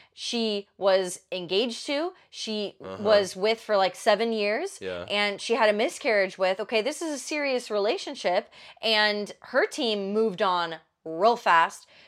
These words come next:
Speaker 1: to things that were more controversial, Maddie Healy, and then ultimately Wholesome, Travis Kelce.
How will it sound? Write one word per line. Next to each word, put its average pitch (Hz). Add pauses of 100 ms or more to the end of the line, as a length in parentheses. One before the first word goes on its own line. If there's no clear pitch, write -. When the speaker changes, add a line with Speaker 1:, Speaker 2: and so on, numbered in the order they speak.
Speaker 1:
to 226
things 214
that 220
were 190
more 185
controversial, 196
Maddie 196
Healy, 202
and 202
then 247
ultimately 233
Wholesome, 233 (180)
Travis 226
Kelce. 226